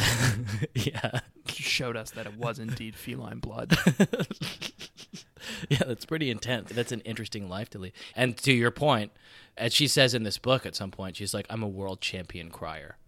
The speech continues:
Speaker 2: Yeah. I
Speaker 1: So
Speaker 2: was a world champion crier in this book too, man.
Speaker 1: Oh, real?
Speaker 2: I tell you what. Ooh.
Speaker 1: Wow. I'm interested to hear that. That's a segment, but it's not the first segment we like to do, is it, Tanner?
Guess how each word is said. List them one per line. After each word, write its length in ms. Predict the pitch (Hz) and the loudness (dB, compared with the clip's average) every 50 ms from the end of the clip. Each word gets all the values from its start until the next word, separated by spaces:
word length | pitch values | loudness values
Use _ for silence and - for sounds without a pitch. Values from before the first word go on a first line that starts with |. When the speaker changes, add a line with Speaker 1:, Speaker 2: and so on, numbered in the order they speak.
| - - | -20 -16
Speaker 2:
Yeah. 180 | 123 120 120 - - - - - | -14 -12 -12 -12 -12 -16 -10 -2
I 60 | 175 185 | 4 8
Speaker 1:
So 60 | 226 | 8
Speaker 2:
was 100 | 247 170 | 8 8
a 40 | 156 | 6
world 220 | 156 156 151 147 | 4 4 2 2
champion 360 | - 165 151 147 156 147 143 | 2 2 2 2 0 -2 -2
crier 220 | - 156 147 143 143 | 0 0 0 0 0
in 100 | 139 139 | 0 0
this 120 | 139 139 | -2 -2
book 240 | - - 139 127 - | -4 -4 -6 -6 -4
too, 160 | - 175 165 | -2 -2 0
man. 300 | 143 135 135 135 135 131 - - | 0 -2 -4 -6 -8 -8 0 4
Speaker 1:
Oh, 100 | 139 139 | 6 6
real? 320 | 110 98 107 123 151 - _ _ - | 6 4 2 2 0 0 _ _ -18
Speaker 2:
I 60 | 143 | -12
tell 180 | - - 165 139 | -8 -4 -4 -2
you 120 | 127 131 | -2 -2
what. 280 | 143 156 147 131 - _ _ 190 | 0 -2 -2 -2 -6 _ _ 12
Ooh. 300 | 208 220 165 120 80 - - - | 12 12 12 12 10 -2 -6 -8
Speaker 1:
Wow. 680 | 104 92 85 82 90 113 147 147 95 90 85 80 76 - | -8 -6 -2 -2 0 2 4 4 4 2 0 -2 -6 -6
I'm 140 | - 107 117 | -6 -4 -4
interested 320 | 113 - 107 - - 101 85 | -4 -4 -6 -8 -8 -8 -8
to 60 | - | -6
hear 220 | - - 113 120 | -4 -4 -4 -2
that. 240 | 101 80 78 76 - _ - | -2 -4 -6 -6 -10 _ 0
That's 260 | - 160 202 226 - | 4 6 6 6 6
a 40 | 180 | 4
segment, 500 | - - 208 220 190 151 131 117 113 - _ _ | 8 10 10 10 10 8 4 2 2 -2 _ _
but 140 | 135 135 139 | 4 4 4
it's 200 | 143 - - - | 4 2 2 4
not 360 | 190 214 226 233 - - 151 | 6 8 8 8 6 4 2
the 80 | 170 160 | 0 2
first 260 | - 233 247 - - | 4 4 4 6 6
segment 320 | 147 110 95 95 95 82 | 6 4 4 2 -2 -4
we 80 | 95 95 | -4 -4
like 220 | 95 92 92 - | -2 -4 -4 -4
to 80 | - 98 | -4 -4
do, 340 | 92 104 110 113 127 147 - _ _ _ _ _ _ _ _ _ _ | 0 0 0 0 0 -2 -6 _ _ _ _ _ _ _ _ _ _
is 160 | - 202 - 101 | 2 4 4 2
it, 120 | 95 - | 0 -6
Tanner? 360 | - 92 87 78 67 - - | -6 -6 -6 -8 -8 -12 -16